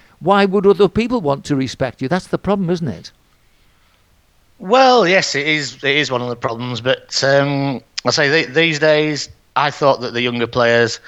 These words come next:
Speaker 2: were, they, well, not exactly counselling, but they, they were given advice on how they should, um, behave and, um, what they should do with their money also, um, how they should invest it and things like that.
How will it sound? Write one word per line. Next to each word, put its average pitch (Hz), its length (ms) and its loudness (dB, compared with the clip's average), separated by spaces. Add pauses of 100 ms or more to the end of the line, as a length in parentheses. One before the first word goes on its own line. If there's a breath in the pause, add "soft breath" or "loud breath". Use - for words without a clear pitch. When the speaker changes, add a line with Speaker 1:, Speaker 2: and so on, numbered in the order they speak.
(600 loud breath)
Speaker 2:
were, 127 340 2
they, 131 440 0
well, 113 180 2
not 117 140 -2
exactly 110 340 -4
counselling, 101 680 -6
but 117 140 -6
they, 123 160 -2
they 131 220 -2
were 139 120 -2
given 151 220 -2
advice 143 520 -2
on 95 120 -6
how 120 340 -4
they 113 160 -4
should, 117 360 -8 (600 loud breath)
um, 107 380 0
behave 135 640 0
and, 113 540 -2
um, 104 720 -2
what 135 200 0
they 135 100 0
should 127 280 0 (120)
do 135 140 0
with 123 160 0
their 107 100 0
money 123 280 0
also, 117 500 0
um, 101 600 -2 (580 loud breath)
how 123 200 -2
they 120 80 0
should 117 160 -4
invest 110 560 -4
it 135 140 -4
and 110 140 -10
things 107 240 -10
like 98 220 0
that. - 360 -4